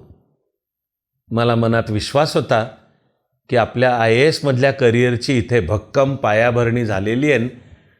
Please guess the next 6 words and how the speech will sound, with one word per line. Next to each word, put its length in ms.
असा 240
हा 140
फलटणनी 600
माझ्यातला 580
अधिकारी 440
घडवला 520